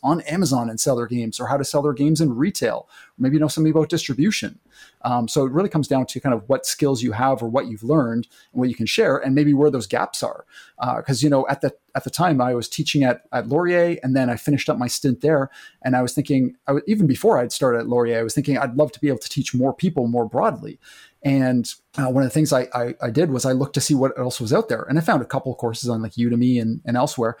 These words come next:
but I felt they were really lacking. They were just talking about, like, "Here's an idea for a game and you just go out and do it." But it really didn't allow people to, uh, take their own idea and develop that further and then have somewhere to ask questions. And that's something that I really implemented in my course and I really wanted to make sure was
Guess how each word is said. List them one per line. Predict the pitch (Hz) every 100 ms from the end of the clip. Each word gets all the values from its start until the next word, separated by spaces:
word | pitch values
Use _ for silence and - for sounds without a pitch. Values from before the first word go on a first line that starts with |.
| - - _
but | 147
I | 135
felt | - - 160 175
they |
were | 143
really | 139 127
lacking. | 113 156 165 120
They | 120
were | 127
just | 139 -
talking | 147 151
about, | 131 127
like, | 117 120 _ - _ _
"Here's | - 247 226 -
an | 175
idea | 180 156 175
for | 170 160
a | 123
game | 180 165 143 139 -
and | 139 127
you | 131 156
just | 135
go | 160
out | 135
and | 120
do | 151 139
it." | 92 _ _ -
But | 131
it |
really | 135 156
didn't | 147 147
allow | 131 131
people | 123 147 139 127
to, | 139 131 123 110 _ _ -
uh, | 120
take | - 160
their | 214 214
own | - 185
idea | 135 117 120 113 -
and | 123
develop | 110 127 120
that | 120 110
further | 220 156 127 -
and | 156
then | 156 143 139
have | - 156
somewhere | 170 151
to | 156
ask | 147 -
questions. | - 160 - - 120
And | 127
that's | 135 151
something | 156 127
that | 127
I |
really | 135 120 123 113 117
implemented | 135 131 131 - 117
in | 113
my | 165
course | - 123 110 117
and |
I | 123
really | 120 120 110
wanted | 123 127 -
to | 123
make | 110
sure | - 160
was | 113 117